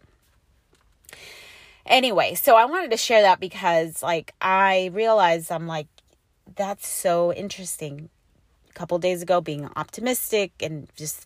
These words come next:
feeling that, you know, optimism that I had as a kid and into my, you know, all of my life, I've, I felt like a very optimistic person and very faith-filled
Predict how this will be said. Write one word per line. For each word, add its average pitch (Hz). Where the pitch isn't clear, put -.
feeling 208
that, 147
you 170
know, 151
optimism 233
that 196
I 170
had 170
as 156
a 147
kid 247
and 185
into 175
my, 156
you 214
know, 160
all 170
of 170
my 147
life, 160
I've, 147
I -
felt -
like 139
a 147
very 156
optimistic -
person 180
and 143
very 156
faith-filled 160